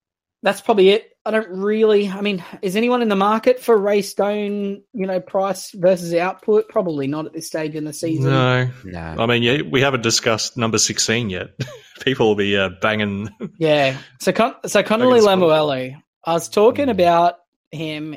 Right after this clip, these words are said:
Speaker 1: in the, I was hoping to just skip over him completely and wait for the questions. Um, nah.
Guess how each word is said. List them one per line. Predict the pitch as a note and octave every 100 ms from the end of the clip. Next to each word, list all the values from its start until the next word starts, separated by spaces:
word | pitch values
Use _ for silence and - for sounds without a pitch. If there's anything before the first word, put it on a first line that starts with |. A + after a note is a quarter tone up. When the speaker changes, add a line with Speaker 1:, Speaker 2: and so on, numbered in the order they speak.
| _
Speaker 1:
in | D#3+ E3 D3+
the, | C#3 D3 C#3+ C#3 _ _
I | F3
was | E3+
hoping | G3+ A3+
to | F#3+
just | D3+ -
skip | - D#3
over | C3+ C#3
him | C3+ C3
completely | C3+ C#3 C#3 C#3+ B2+
and | B2 B2+
wait | C3+ C3
for | -
the | B2+
questions. | C3 C3 - C3+ - - - - - _ -
Um, | D#3 D#3 D#3+ - -
nah. | C#3 C3